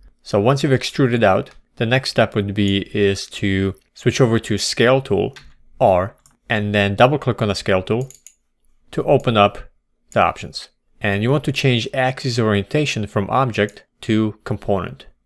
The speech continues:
So this way you can deal with each component of the selected faces one at a time as by itself. So then now if I begin to scale, you can see them,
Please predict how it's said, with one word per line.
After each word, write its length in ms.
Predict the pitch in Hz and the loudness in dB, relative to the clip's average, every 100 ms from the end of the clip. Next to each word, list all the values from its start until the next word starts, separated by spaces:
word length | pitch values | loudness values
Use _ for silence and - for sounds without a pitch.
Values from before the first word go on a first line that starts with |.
| _ _ _ _ _ _ _ _ _ _ | _ _ _ _ _ _ _ _ _ _
So 160 | - 117 | -6 -2
this 220 | 131 - | 0 2
way 80 | 127 | 4
you 120 | 117 | 4
can 200 | 117 104 | 0 -2
deal 360 | 107 131 120 110 | 2 4 4 4
with 280 | 107 - - - | 0 -4 -8 -2
each 260 | 165 - | -2 -2
component 680 | - 147 - 117 104 107 - _ _ _ | -4 -2 0 0 0 -2 -6 _ _ _
of 140 | 123 110 | -2 -2
the 60 | |
selected 360 | - 113 113 139 | 0 0 0 0
faces 480 | 113 101 120 - - | 0 0 -4 -8 -10
one 240 | - 117 101 | -2 -2 0
at 60 | |
a 40 | 101 | -2
time 300 | - 101 92 | -2 -2 0
as 240 | 104 95 - | -2 -4 2
by 200 | 113 107 | 4 6
itself. 600 | 101 - - 76 78 - _ | 4 0 0 0 -2 -14 _
So 160 | - | -4
then 360 | 107 123 135 113 | 2 2 2 0
now 180 | 135 127 | 2 2
if 180 | 104 | 2
I 40 | 113 | 0
begin 280 | 110 110 101 | 0 0 -2
to 100 | 101 | -4
scale, 420 | - - 139 107 | -6 2 4 4
you 60 | |
can 140 | 95 101 | 2 -4
see 180 | - 113 | -2 0
them, 260 | 101 98 | 0 -4